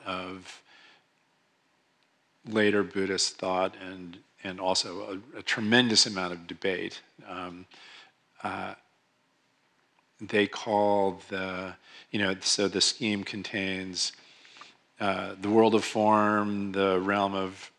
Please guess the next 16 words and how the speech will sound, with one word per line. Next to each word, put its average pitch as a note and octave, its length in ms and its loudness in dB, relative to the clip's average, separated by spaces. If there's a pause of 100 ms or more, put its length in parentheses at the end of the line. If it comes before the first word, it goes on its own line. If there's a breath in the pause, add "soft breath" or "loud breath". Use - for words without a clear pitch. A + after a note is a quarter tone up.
of F#2 240 -4
sensation, C3+ 760 2
the A2 100 -2
realm G2+ 300 0
of F#2+ 120 -8
perception, G#2+ 880 2
the G2+ 100 -2
realm G2+ 240 2
of G2 140 -6
mental G#2+ 260 0
formation, G2 720 -6
and F#2+ 120 -10
the F#2+ 60 -10
realm F#2+ 220 -8
of F#2 120 -12
consciousness. - 800 -8